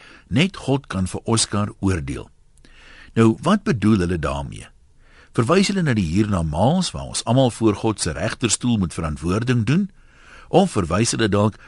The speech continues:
soos die gebruik onder sommige vorige geslagte was, om iemand gedurig tereg te wys dat jy gestraf gaan word oor iets wat jy gedoen het?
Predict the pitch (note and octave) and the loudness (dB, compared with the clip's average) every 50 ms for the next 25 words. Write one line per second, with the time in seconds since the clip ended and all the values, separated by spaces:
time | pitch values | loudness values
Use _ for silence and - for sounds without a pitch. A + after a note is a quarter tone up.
0 | - - - G#2 G2 F2 F2+ - - D2+ E2 F2 G#2 A2+ - - F#2 F2 E2 - | -16 -8 -4 -2 -2 -2 -2 -4 -4 -4 -2 0 0 0 0 0 -4 -2 -2 -2
1 | - B2 A#2+ G#2+ F2+ F#2+ F2 - - D3+ F3+ G#3 F#3 C#3+ - F2+ D#2 - F2 - | 0 2 2 2 2 0 -4 -6 -4 -2 0 2 2 0 -2 -2 -4 -4 -4 -4
2 | - C#3 D3+ D3+ - - - F2+ C#2+ C#2+ E2 G#2+ - - - - - - - - | -2 0 -2 -2 -2 -2 -4 -4 -2 -2 -2 -2 -2 -4 -6 -10 -20 -20 -20 -20
3 | - - - - - F#3 A3 F3+ E3+ E3+ D#3+ C#3+ - C3 A2+ F#2+ B2+ E3+ F#3+ F3 | -20 -14 -6 -4 -4 -2 0 0 2 2 0 0 0 -2 0 0 2 2 2 2
4 | D3 - - - F2+ D#2+ F2+ B2 D3 - - - A2+ F2 D2 D#2 D2 C#2+ - - | 2 0 -2 -6 -6 -4 -2 -2 -2 -2 -2 -2 -2 -2 0 -2 -4 -4 -6 -8
5 | - - - - - - - G2 F#2 G#2+ F#2+ - F#2 E2 - - - F3+ F#3+ F3 | -8 -10 -20 -20 -12 -8 -4 -2 -2 -2 -2 -2 -4 -2 -2 -2 0 0 0 0
6 | - - B2+ A#2 G#2 D#2+ E2+ D#2 B2+ - - - - F#2 G2 - - B2 A2+ - | 0 0 0 0 0 0 -2 -6 -6 -10 -12 -12 -8 -6 -6 -4 -4 -6 -4 -4
7 | G2 F2 D#2+ D#2+ - - D2+ C#2+ F#2+ F2+ C#2+ A#1+ - _ - | -4 -2 -4 -4 -6 -6 -6 -2 -2 -2 -2 -4 -8 _ -20